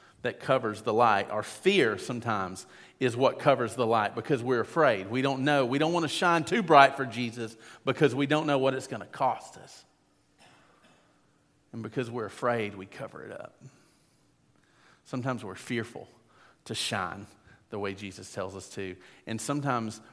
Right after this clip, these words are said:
we're just doubtful. We're not sure that we can. Somehow we think that spiritual physics are different than, than physical physics.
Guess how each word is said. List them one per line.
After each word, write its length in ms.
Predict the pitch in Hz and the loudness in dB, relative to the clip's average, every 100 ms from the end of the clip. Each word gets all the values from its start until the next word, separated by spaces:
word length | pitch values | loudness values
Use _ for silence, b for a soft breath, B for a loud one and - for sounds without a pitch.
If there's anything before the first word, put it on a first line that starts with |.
| B | B
we're 400 | 123 120 107 - - 120 | -2 0 0 -4 -16 -4
just 420 | 123 117 - 123 | -2 -2 -8 0
doubtful. 540 | 120 131 - 107 101 | 4 4 2 -4 -2
We're 200 | 127 139 | 0 2
not 220 | 139 127 | 4 2
sure 260 | - 147 123 | -2 0 0
that 160 | 113 110 | 0 -2
we 140 | 120 | -6
can. 500 | - 143 135 - 90 - _ _ _ _ _ _ _ _ _ _ _ _ _ _ _ b b b b b b _ _ _ _ - _ _ _ _ | -4 -2 -2 -6 -14 -20 _ _ _ _ _ _ _ _ _ _ _ _ _ _ _ b b b b b b _ _ _ _ -20 _ _ _ _
Somehow 400 | - 180 190 151 | -2 0 6 6
we 160 | 131 131 | 6 0
think 520 | - 196 170 117 - - - _ _ _ _ b b b 127 | 0 2 2 2 -2 -18 -20 _ _ _ _ b b b 0
that 260 | 123 - | 0 0
spiritual 500 | - - 175 165 139 | -10 0 0 2 -2
physics 760 | - 143 120 123 - - - - b b b _ _ _ _ - | 0 0 2 -2 -4 -12 -14 -16 b b b _ _ _ _ 0
are 100 | 131 | 2
different 640 | 120 139 151 139 127 - 123 | 4 4 4 2 -2 -6 -2
than, 320 | 127 117 110 B - - _ - | 0 0 -4 B -18 -18 _ -12
than 320 | 139 131 113 - - - - - - | 0 0 0 -8 -20 -20 -20 -6 2
physical 380 | 196 180 135 | 4 4 0
physics. 500 | 120 127 120 139 139 | 2 2 4 0 0